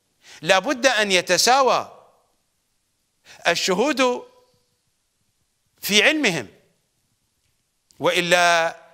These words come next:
لماذا يؤتى بهؤلاء الشهود يشهدون على قضية واحدة؟ إنني أتحدث عن الشهود في فقهنا،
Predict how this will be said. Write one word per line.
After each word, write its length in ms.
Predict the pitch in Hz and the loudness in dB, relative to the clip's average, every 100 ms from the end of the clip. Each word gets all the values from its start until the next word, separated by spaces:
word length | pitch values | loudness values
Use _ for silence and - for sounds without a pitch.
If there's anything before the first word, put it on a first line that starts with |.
| _ _ - | _ _ -12
لماذا 460 | 139 175 247 247 226 | -4 0 0 2 0
يؤتى 460 | 214 214 208 233 208 | 0 -6 0 0 2
بهؤلاء 760 | 185 185 180 180 185 226 202 | 0 0 0 -4 0 0 0
الشهود 720 | 190 - 190 180 262 262 262 - _ _ _ _ - | -6 -4 -2 0 0 -2 -6 -20 _ _ _ _ -2
يشهدون 520 | 165 160 185 202 240 | -2 0 -2 -2 0
على 260 | 208 202 190 | 0 2 0
قضية 480 | 180 175 202 220 202 | -2 -4 -2 -2 -2
واحدة؟ 580 | 196 214 233 190 123 92 _ _ _ _ _ _ _ _ _ _ _ _ _ _ _ _ _ _ - | 0 0 0 -4 -6 -14 _ _ _ _ _ _ _ _ _ _ _ _ _ _ _ _ _ _ -6
إنني 320 | 147 175 180 | -2 2 0
أتحدث 580 | 165 170 240 226 214 214 196 - - _ _ _ _ _ _ _ - - | 0 -2 -2 -2 -4 -2 -4 -10 -20 _ _ _ _ _ _ _ -20 0
عن 220 | 143 175 | 0 2
الشهود 720 | 165 - 170 247 226 233 220 | 0 0 0 0 0 -2 -2
في 180 | - 220 | -2 0
فقهنا، 580 | 294 - 202 160 127 | 0 0 -2 0 -4